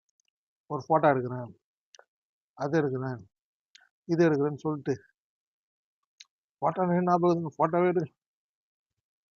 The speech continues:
கரண்ட் டார்ச்சில் எடுத்துச்சு. விடுங்க, வேற ஏதாவது ஃபோட்டோ எடுத்து போடுங்க, எடுக்கணும்.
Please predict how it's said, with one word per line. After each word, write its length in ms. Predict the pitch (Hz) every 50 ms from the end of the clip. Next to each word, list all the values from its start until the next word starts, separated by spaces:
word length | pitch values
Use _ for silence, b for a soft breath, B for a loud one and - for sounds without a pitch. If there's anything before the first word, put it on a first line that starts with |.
| _ _ _ _ _ _ _ _ _ _ _ _ _ _ _ _ _ _ _ _ _ _ _ _ _ _ - -
கரண்ட் 260 | 139 175 220 196 175 160 - 170
டார்ச்சில் 260 | 175 - - 196 170
எடுத்துச்சு. 340 | 151 131 143 123 - - 226 _
விடுங்க, 400 | - 180 - _ - 170 180 165
வேற 180 | 151 143 143 147
ஏதாவது 220 | 151 160 160 160 -
ஃபோட்டோ 120 | 165 151 156
எடுத்து 180 | 147 139 131 123
போடுங்க, 320 | 139 139 131 120 113 - _ _ _ _ _ _ _ -
எடுக்கணும். 400 | 160 151 160 143 139 135 139 139